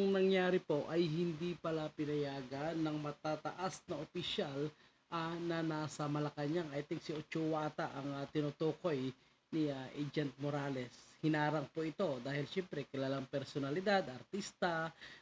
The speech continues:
ah, Marcos. So, hindi po naituloy, mga kababayan po natin. Pero aminado siya na ang dokumentong ito, ulitin po natin, ay hindi supposed to be,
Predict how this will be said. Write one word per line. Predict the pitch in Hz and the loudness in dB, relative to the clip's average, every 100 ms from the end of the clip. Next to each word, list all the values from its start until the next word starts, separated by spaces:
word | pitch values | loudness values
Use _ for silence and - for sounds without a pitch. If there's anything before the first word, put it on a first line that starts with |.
| - 143 | -10 -4
ah, | 151 | -2
Marcos. | 147 123 131 - 185 175 165 - - | -2 -2 -6 0 4 4 2 -2 -10
So, | - 175 170 165 165 | -2 0 2 2 2
hindi | 190 196 208 | 2 2 0
po | - 214 | 2 2
naituloy, | 175 160 - 160 160 156 147 | 2 -2 0 0 2 0 0
mga | 143 127 | -2 -4
kababayan | 135 131 131 131 127 | -6 -4 -4 -4 -6
po | 127 | -8
natin. | 120 113 120 113 113 _ _ _ - | -10 -10 -10 -8 -10 _ _ _ -2
Pero | 185 190 | 2 2
aminado | 196 202 196 196 220 | 2 2 2 2 2
siya | - 170 143 156 156 | 4 4 2 -2 -4
na | 139 | -2
ang | 151 | -2
dokumentong | 156 - 170 156 151 151 143 | -2 -2 -2 0 -2 -4 -6
ito, | 196 185 147 | -4 -2 -2
ulitin | 143 139 143 135 | -2 -2 -4 -4
po | 160 | -2
natin, | 185 185 160 151 - _ _ | -2 0 -2 -2 -10 _ _
ay | 180 190 185 190 | 0 2 2 0
hindi | 185 175 214 220 | 0 -2 -4 -4
supposed | - 180 - 185 - - 190 | -6 -8 -8 -8 -8 -4 0
to | 185 | 2
be, | 196 143 | 2 0